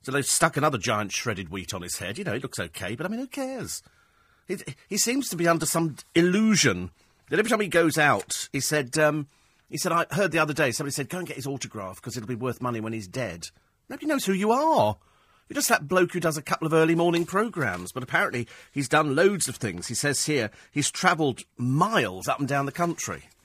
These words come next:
Well, I travel miles just to come into work.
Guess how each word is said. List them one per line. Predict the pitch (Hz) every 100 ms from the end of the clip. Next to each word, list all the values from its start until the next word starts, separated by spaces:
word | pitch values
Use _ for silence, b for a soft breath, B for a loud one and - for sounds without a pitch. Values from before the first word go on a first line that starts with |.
| _ _ _ _
Well, | -
I | 226
travel | - 123 98
miles | 95 87 107
just | 107 123
to | 123
come | 127
into | 127 135
work. | 135 214 110 -